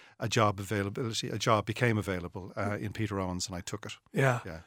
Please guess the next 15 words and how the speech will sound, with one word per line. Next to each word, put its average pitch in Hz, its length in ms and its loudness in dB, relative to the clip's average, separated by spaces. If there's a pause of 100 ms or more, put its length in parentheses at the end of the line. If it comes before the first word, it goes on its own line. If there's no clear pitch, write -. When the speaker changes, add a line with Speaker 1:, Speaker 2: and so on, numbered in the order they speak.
(340)
Speaker 2:
And, 196 220 8
and 196 300 8
let's - 260 8
talk 208 420 8
about, 160 540 8
you 165 100 8
know, 151 220 10
the 147 100 6
madmen 156 680 10
of 135 120 4
those 160 380 6
times. 151 680 6
Speaker 1:
Mm. 85 40 -14 (480)
Speaker 2:
Um, 170 560 8
y-, 214 540 -2